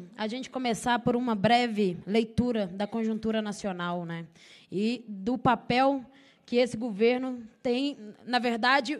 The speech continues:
o, a priorização número ze-, zero que o governo federal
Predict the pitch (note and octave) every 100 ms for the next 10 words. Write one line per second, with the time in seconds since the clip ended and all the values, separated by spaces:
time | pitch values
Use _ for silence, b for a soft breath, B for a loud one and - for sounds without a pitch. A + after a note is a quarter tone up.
0 | E3 C4 D4+ D#4 B3+ - - A3 A#3+ -
1 | D4+ E4 D#4 C#4+ - - D4+ F4 D#4+ -
2 | C#4 D#4 E4 C4+ G3 A3 A3 - A#3 G#3
3 | B3+ D4 E4+ D#4+ B B B B D4 A#3+
4 | A#3+ C4+ C#4+ - C#4 B3 A3 B3+ C#4+ C4+